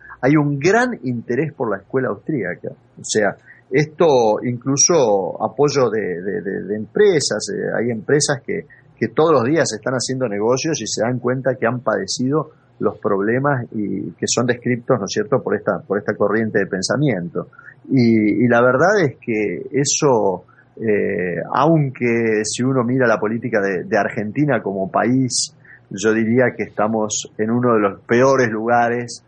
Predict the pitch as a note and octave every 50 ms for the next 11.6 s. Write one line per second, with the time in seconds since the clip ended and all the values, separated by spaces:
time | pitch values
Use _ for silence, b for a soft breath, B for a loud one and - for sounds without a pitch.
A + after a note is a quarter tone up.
0 | b b b _ - A2 G#2+ G#2 G2 G2 G2 F#2+ F#2+ F#2 F2+ F#2 F#2+ F2+ F2 F#2
1 | G#2 G#2 G2+ G#2+ G#2+ G#2+ A#2+ B2+ B2 A#2+ A2+ A2+ A#2+ B2 A#2 - B2 A2 G#2+ A2
2 | A2 G#2+ G2 A2 A2 G#2+ A2+ G#2+ G#2+ G#2+ G#2+ G#2 - C#3+ D3 D3 - F#2 G2 G2+
3 | G#2+ G#2 A2 F#2 G2+ F#2+ - - C3+ C3+ A2+ G2+ F#2+ F2+ G2+ F#2 F#2+ A2 C3 C#3+
4 | B2 - G2+ F#2+ F#2+ F#2+ - F#2+ - - A2 F#2+ F2+ F2 F2 B B B B B
5 | B B _ - C3+ C3+ C#3 C#3+ E3+ G#3 A3+ A3+ G#3+ F3 C3+ C3+ C#3+ C#3+ D3+ D3
6 | C3 G#2+ G#2 G2+ - - A2 A2+ B2 C#3 D#3+ E3 D#3 D#3 C3 A2 - A2+ G#2 G#2
7 | A#2+ C3 A2 F#2+ F#2 F#2+ F2 - F#2+ E2 D2+ F2 F#2+ F#2 - G#2+ G#2 - - A2+
8 | C3 D#3+ D#3+ C#3+ B2 A2+ - - - G2+ G2 A2 A#2+ A#2+ A2 - - F2 G2+ F#2+
9 | F#2 - G#2 G2 - G2 G2 - - G2+ - - C3 A2 F#2 E2+ - - G2 F2+
10 | - B B B B B B - A#2+ D3+ F#3 F#3+ F#3+ E3 - - E3+ D#3+ - D#3
11 | C#3 B2 B2 A#2+ A#2 A#2+ B2 D3+ F3+ F#3 F3